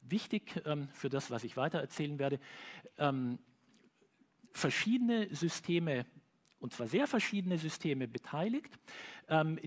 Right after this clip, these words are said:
die, im, wenn sie glücklich sind, in einer bestimmten Weise zusammenspielen, so wie eine Fußballmannschaft in einer bestimmten Weise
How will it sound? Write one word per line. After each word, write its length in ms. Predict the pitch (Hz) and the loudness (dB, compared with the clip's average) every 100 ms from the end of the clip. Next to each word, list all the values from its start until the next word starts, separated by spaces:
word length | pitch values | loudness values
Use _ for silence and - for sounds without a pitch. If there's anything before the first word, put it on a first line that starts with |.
| 135 | -2
die, 300 | 190 226 233 - - | 4 4 4 -2 0
im, 520 | 160 143 135 135 131 | 2 2 -2 -4 -8
wenn 340 | 135 131 139 123 | -12 -4 0 0
sie 160 | 117 | -2
glücklich 360 | - 254 - 311 | 0 0 0 -2
sind, 180 | 269 254 | 0 0
in 80 | 175 | 0
einer 140 | 151 | -2
bestimmten 560 | 139 - 254 277 226 170 | -2 0 0 0 2 4
Weise 380 | 147 139 123 - _ | 4 4 0 -4 _
zusammenspielen, 800 | - 123 151 247 294 - 262 240 | -8 2 2 2 0 0 2 4
so 120 | 185 | 2
wie 120 | 156 | 2
eine 160 | 139 131 | 0 0
Fußballmannschaft 800 | - 226 233 190 170 165 160 - | -2 0 2 2 2 2 0 0
in 80 | 143 | -2
einer 120 | 135 | -4
bestimmten 440 | 131 - 196 170 | -2 0 0 0
Weise 340 | 147 139 139 | 2 2 0